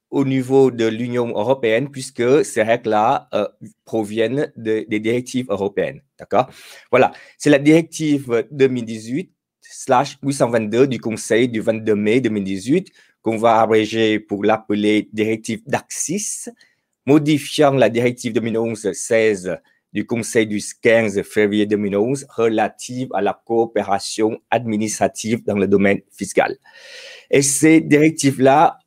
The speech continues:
ont été transposées en droit luxembourgeois. Donc, au niveau national, nous avons la loi du vingt-deux, vingt-cinq, pardon,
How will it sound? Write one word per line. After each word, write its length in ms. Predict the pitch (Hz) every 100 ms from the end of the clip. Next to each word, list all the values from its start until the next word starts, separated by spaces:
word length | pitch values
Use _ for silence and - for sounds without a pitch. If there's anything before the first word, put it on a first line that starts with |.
| _
ont 220 | 160 170 165 131
été 240 | - 135 156 165 147
transposées 720 | 131 - 120 107 110 107 131 -
en 120 | 120 113
droit 280 | 110 117 127 - 117
luxembourgeois. 1000 | 120 - 113 101 95 82 104 107 139 - 127
Donc, 140 | 104 98 -
au 40 | 127
niveau 160 | 127 120 107
national, 500 | - 98 95 110 -
nous 160 | 123 113
avons 220 | 107 101 -
la 140 | 113 98 101
loi 300 | 101 123 - 113
du 80 | 113 -
vingt-deux, 500 | 101 113 110 110 113 104 _
vingt-cinq, 540 | 117 117 - 131 113 104 92 -
pardon, 220 | -